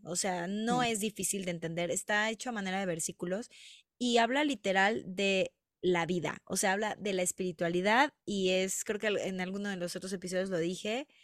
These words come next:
Speaker 1: es Krishna, que es como Dios que se hace humano y se le presenta a Arjuna, que es este guerrero, que está a punto de pelear con su familia y él no quiere. Y entonces es toda una plática que tienen ellos dos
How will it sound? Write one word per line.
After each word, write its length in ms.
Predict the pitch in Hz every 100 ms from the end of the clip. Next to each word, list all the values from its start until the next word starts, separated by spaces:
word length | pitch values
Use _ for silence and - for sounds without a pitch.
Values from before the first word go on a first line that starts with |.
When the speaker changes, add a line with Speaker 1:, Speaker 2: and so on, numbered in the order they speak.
| - _ _
Speaker 1:
es 500 | - 202 196 196 - -
Krishna, 480 | 208 226 214 240 247
que 180 | 202
es 100 | 185
como 340 | - 196 180 170
Dios 480 | 165 202 208 269 -
que 120 | 196
se 120 | 190
hace 400 | 180 185 190 180
humano 440 | - 185 185 196 226
y 60 |
se 120 | 247 175
le 100 | 160
presenta 460 | 175 175 185 185
a 180 | 170 180
Arjuna, 380 | 180 190 220 240
que 180 | 220 175
es 120 | 175
este 720 | 170 - 175 175 170 165 160
guerrero, 480 | 151 170 185 226 359 - _ - - - _
que 80 | -
está 160 | 208 208
a 100 | 196
punto 320 | 214 196 220
de 480 | 202 180 160 135 - _
pelear 320 | - 196 185 190
con 160 | 214
su 120 | 196
familia 380 | 190 175 185 196
y 100 | 214
él 120 | 185
no 120 | 180 180
quiere. 280 | 190 160 156
Y 100 | 214
entonces 320 | 208 233 254
es 140 | 254 -
toda 240 | 247 247
una 240 | 240 240 233
plática 380 | 220 220 208 196
que 100 | 175
tienen 280 | 190 202
ellos 260 | 196 190 185
dos 260 | 180 208